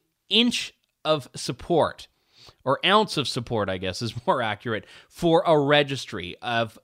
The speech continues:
government-approved news. Because this is what was happening when the bailout list was put together. All of a sudden, there's a, a right answer and a wrong answer to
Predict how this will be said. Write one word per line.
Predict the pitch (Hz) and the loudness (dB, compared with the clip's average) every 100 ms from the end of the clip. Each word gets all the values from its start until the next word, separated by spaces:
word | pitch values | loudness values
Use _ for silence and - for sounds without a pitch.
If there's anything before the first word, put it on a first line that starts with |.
| 139 | -4
government-approved | 147 147 165 156 151 - - 131 - - 139 131 123 - | 2 2 2 0 -2 -6 -6 -6 -4 0 2 2 -2 -6
news. | 123 127 117 - - - _ _ _ - | -2 0 -2 -4 -12 -18 _ _ _ -2
Because | 190 208 165 | 2 2 2
this | 247 240 | 0 0
is | 247 | 0
what | 214 180 | 0 0
was | 170 | -4
happening | 165 160 180 156 147 143 | -4 -4 -2 -2 -4 -2
when | 143 135 131 | 0 0 0
the | 123 | 0
bailout | 135 170 202 131 117 117 | 2 4 4 4 2 -2
list | 120 110 | -4 -4
was | 120 107 | -6 -6
put | - 107 | -6 -8
together. | 107 101 90 110 165 - - - | -6 -6 -2 -2 -2 -6 -10 2
All | 156 190 | 4 6
of | 175 | 2
a | |
sudden, | - 175 175 170 | 2 2 2 2
there's | 147 151 135 | 2 2 2
a, | 135 | 0
a | 135 | 2
right | 127 147 175 | 2 4 4
answer | 170 156 147 156 143 | 4 0 -2 0 0
and | |
a | 135 | 0
wrong | 127 143 185 185 | 2 4 4 2
answer | 117 95 - 117 117 | 0 -2 -6 -6 -6
to | - 131 | -2 0